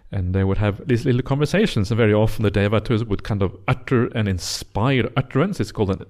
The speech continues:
udana, inspired utterance. Uh, and then the Buddha would sort of reply, yeah, or, or the deva would ask the Buddha for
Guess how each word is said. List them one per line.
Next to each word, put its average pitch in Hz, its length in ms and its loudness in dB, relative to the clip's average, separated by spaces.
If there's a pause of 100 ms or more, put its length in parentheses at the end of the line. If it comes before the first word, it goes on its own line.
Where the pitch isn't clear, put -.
udana, 117 640 0
inspired 104 440 -4
utterance. 113 420 -2
Uh, 87 80 0 (460)
and 101 100 -4
then 101 80 0
the 92 80 0
Buddha 101 340 2
would 95 160 0
sort 95 200 -4
of 87 160 0 (160)
reply, 95 560 2
yeah, 92 260 0
or, 92 220 0 (240)
or 107 80 0
the 98 80 4
deva 95 260 2
would 90 160 2
ask 98 360 0
the 92 80 0
Buddha 98 320 2
for 92 340 -2